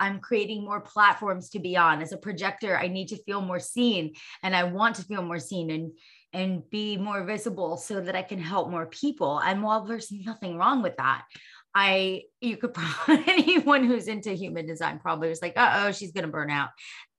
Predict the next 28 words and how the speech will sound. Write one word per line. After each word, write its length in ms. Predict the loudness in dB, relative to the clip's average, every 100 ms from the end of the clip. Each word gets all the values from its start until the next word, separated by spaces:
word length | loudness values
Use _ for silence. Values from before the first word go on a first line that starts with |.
| -16
And 200 | -10 -8
you'd 160 | -8
be 160 | -8 -8
right, 340 | -8 -12 -18 -20 -20 _ _ _ _
'cause 120 | -12
I 100 | -8
did. 240 | -8 -10 -18 _ _
I 60 | -14
hit 220 | -8 -6
a 40 | -6
wall, 500 | -6 -6 -6 -10 _ -20 -20 -20 _
but 100 | -16
it 120 | -12
was 160 | -12 -8
actually 500 | -8 -8 -10 -8 -6
more 320 | -6 -4 -4
than 220 | -4 -4
that 180 | -4 -6
because, 600 | -6 -6 -4 -4 -6 -10 -20 _ _ _ _ _ _ _ _
well, 240 | 2 4 4
there's 200 | 0 0
a 40 |
lot 200 | 6 6
of 60 | 4
reasons. 300 | -2 -6 -4
Again, 300 | -2 -2 -6 _
retrograde, 960 | -4 2 2 2 -4 -4 -4 -4 -8 -20 _
w-, 200 | -12 -12